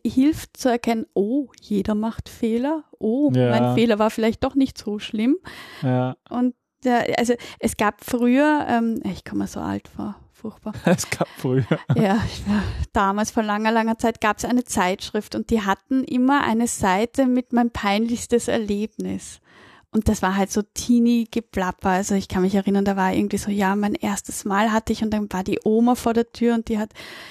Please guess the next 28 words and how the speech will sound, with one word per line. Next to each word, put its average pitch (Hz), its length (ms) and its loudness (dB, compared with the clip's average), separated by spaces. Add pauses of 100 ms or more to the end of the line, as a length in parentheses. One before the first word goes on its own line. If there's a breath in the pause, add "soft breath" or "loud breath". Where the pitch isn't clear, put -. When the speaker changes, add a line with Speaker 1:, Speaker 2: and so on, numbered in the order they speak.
(140)
Speaker 1:
„Kind, 320 220 0 (120)
du 302 120 4
hast 269 180 0
so 285 100 2
einen 254 200 2
Hustenanfall.“ 220 1300 -4 (580 loud breath)
Also 220 280 2 (640 loud breath)
die 320 100 2
haben 330 160 2 (100)
halt 359 140 4 (220)
peinliche 320 500 0
Momente 262 500 4
miteinander 196 640 0
geteilt. - 960 -6
Und - 220 -4
ich 247 120 -2
fand 285 240 0
das 302 140 -2
total 294 540 0
witzig, - 400 -2
das 311 140 -2
immer 294 220 2
auch 277 120 -2
durchzulesen, 269 720 0
weil 269 80 2
ich 262 80 -6
draufgekommen 269 480 -2
bin, 262 120 -2